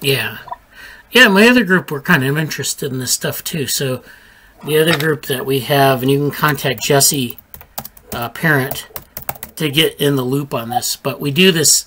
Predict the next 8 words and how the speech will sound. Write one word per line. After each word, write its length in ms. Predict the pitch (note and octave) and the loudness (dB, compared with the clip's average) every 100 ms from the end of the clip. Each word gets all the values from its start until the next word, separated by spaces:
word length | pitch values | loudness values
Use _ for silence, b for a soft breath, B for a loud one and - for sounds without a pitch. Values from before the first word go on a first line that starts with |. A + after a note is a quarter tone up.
| C#3+ | -4
uh, 160 | C#3 C3+ | -4 -4
we, 160 | D3 | -8
we 140 | C#3+ D3+ | -6 2
have, 320 | E3 D#3+ F3 b b b b | 2 2 -4 b b b b
we've 140 | E3+ | -2
been 160 | D#3 D3+ | 0 4
working 340 | E3+ F3+ D#3+ | 2 2 -2
on 300 | C#3 C3 C#3 | -2 -2 -4